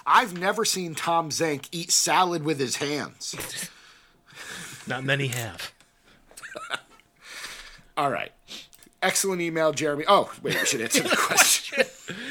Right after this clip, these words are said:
Speaker 2: No, okay. With the idea of practical utility, does that mean for the, for these gimmicks, does that mean that we're keeping kayfabe alive? Like, 'cause, for example,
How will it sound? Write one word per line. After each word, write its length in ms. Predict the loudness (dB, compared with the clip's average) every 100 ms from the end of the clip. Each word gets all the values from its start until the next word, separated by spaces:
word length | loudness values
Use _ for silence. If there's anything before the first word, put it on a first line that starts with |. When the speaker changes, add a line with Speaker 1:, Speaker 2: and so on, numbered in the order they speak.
| 0
Speaker 2:
No, 220 | 6 8 8
okay. 340 | 6 4 2 -12 -20 0
With 160 | 0 4
the 100 | 4
idea 340 | 4 4 2
of 100 | 2
practical 760 | -4 -2 4 4 2 -6 -2 0
utility, 760 | 0 -2 4 6 4 0 -8 -14 _ _ -20 _
does 180 | 4 6
that 240 | 6 6
mean 460 | 2 2 2 0 -6 -16 -20 -20 -20 -20 -20 -20 -20 -8
for 160 | 0 0
the, 140 | 0
for 200 | 2 4
these 200 | 4 2
gimmicks, 440 | 0 -2 -4 -6 -8 -20 -4
does 140 | 2 4
that 200 | 4 2
mean 300 | -2 0 4
that 260 | 4 4 -4
we're 160 | 0 0
keeping 420 | 0 -2 0 0
kayfabe 520 | 2 2 4 4 4 4
alive? 280 | 4 4 4
Like, 160 | 0
'cause, 140 | -2 -6
for 300 | -2 -2 -2
example, 600 | -4 4 6 6 0